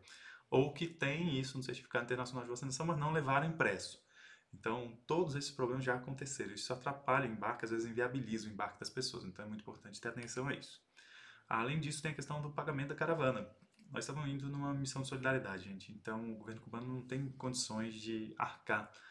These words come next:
com a ida das pessoas. Ao contrário, o governo cubano precisa de apoio.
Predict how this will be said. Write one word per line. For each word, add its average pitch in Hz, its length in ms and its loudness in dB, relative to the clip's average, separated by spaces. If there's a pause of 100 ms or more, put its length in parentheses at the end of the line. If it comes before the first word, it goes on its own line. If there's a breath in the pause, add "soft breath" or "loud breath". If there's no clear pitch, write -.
(240 loud breath)
com 110 160 -4
a 104 80 -4
ida 104 120 -6
das 98 140 -10
pessoas. 92 500 0
Ao 101 100 -10
contrário, 135 400 2 (160)
o - 40 -20
governo - 260 -8 (100)
cubano 110 260 -2
precisa 123 260 -2
de 123 200 -2
apoio. 95 400 0